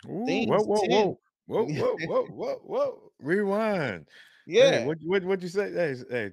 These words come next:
Speaker 2: You
Speaker 1: take me
Speaker 2: don't
Speaker 1: back
Speaker 2: set
Speaker 1: on
Speaker 2: up
Speaker 1: that one,
Speaker 2: boundaries
Speaker 1: man.
Speaker 2: for your family members.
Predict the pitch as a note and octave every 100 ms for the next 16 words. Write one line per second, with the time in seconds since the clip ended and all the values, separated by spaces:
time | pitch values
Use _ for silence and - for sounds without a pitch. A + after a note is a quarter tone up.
0 | - D#3 A#3+ B3+ B3+ - A#3+ A3+ - A#3
1 | A3 A3 - G3+ F#3 F3 - A3 B3+ G#3+
2 | F3 D#3+ B2+ E2+ F2+ - -